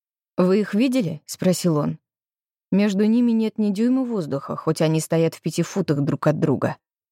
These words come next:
«Она его любит», голос Эвелин был печален. «Я вижу, но она не может выйти за него». Редж бросил на неё вопросительный взгляд. «Разве это не ей решать?»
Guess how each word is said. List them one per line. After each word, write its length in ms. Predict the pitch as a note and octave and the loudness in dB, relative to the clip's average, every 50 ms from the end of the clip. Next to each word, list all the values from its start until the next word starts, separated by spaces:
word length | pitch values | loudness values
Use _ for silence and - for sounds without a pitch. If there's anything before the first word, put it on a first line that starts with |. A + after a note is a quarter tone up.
| _ _ _ _ _ _ - | _ _ _ _ _ _ 2
«Она 220 | A#3+ A#3+ A#3+ A#3 | 4 4 4 4
его 220 | A#3 A3+ G#3 A3 A3+ | 2 2 2 2 2
любит», 460 | G#3 G3 F3 D3+ D#3+ - - - _ _ _ _ - | 2 0 0 -2 -4 -6 -8 -12 _ _ _ _ -4
голос 360 | F3 E3+ F3+ F3+ F#3 F3 - | -2 0 2 2 0 0 0
Эвелин 360 | G3 G3 F#3+ F#3 F3+ F3 F3 | 0 0 0 0 2 0 0
был 120 | E3 E3+ D#3+ | 0 -2 -2
печален. 600 | D#3 G3 F#3 - - F3 D#3+ E3 E3 E3 D#3 - _ _ _ _ _ _ _ _ _ - | -2 -4 -4 -4 -4 -4 -4 -4 -6 -6 -8 -10 _ _ _ _ _ _ _ _ _ 0
«Я 180 | A#3+ C4 C4 | 2 2 2
вижу, 380 | B3+ B3+ C4 A#3+ E3+ D3+ C#3+ C#3 _ _ _ _ _ _ _ _ _ _ - | 2 2 0 0 -2 -4 -6 -8 _ _ _ _ _ _ _ _ _ _ 0
но 140 | G#3+ A3 G#3 | 2 2 2
она 160 | G#3 G#3 G3+ | 2 2 2
не 100 | G3+ G3+ | 2 2
может 340 | G3+ G#3 G3+ F3+ F3+ D#3 - | 0 0 0 -2 -4 -4 -4
выйти 260 | D#3+ D3 C#3+ - D#3 | -4 -4 -4 -4 -4
за 120 | D3 D#3+ D#3 | -2 0 2
него». 380 | D#3 D#3 D3+ D3 D#3 D#3 - _ _ _ _ _ _ _ _ _ _ _ | 2 2 0 -2 -4 -8 -10 _ _ _ _ _ _ _ _ _ _ _
Редж 320 | - G#3 A3+ A#3 A#3 F#3+ F#3 | 0 2 2 2 2 0 0
бросил 380 | D#3 F3+ G3 G3 - G3 F3+ | 0 2 0 2 2 0 2
на 80 | F#3 F3 | 2 2
неё 280 | F3 F3 F3 E3+ F3+ F3 | 2 2 2 2 0 0
вопросительный 680 | E3 D#3+ - E3 E3 - - E3+ - - D#3+ E3+ F3+ | -2 -2 -2 -2 -2 -2 -2 -4 -2 0 0 2 2
взгляд. 500 | E3+ E3 E3+ F#3+ F#3 E3 D3 - - - _ _ _ _ _ _ _ _ _ _ _ - | 0 0 0 0 0 0 -2 -6 -12 -20 _ _ _ _ _ _ _ _ _ _ _ -2
«Разве 360 | - F3 F#3 E3+ D#3 E3+ F3+ | 0 2 2 2 2 2 2
это 160 | E3 D#3+ F3 E3 | 2 2 2 2
не 160 | E3+ E3 E3 | 2 2 2
ей 180 | E3+ F3+ G3 | 2 2 0
решать?» 480 | G#3 A3+ G#3+ - - F3 E3 - - | 0 -2 -4 -4 -6 -8 -8 -10 -14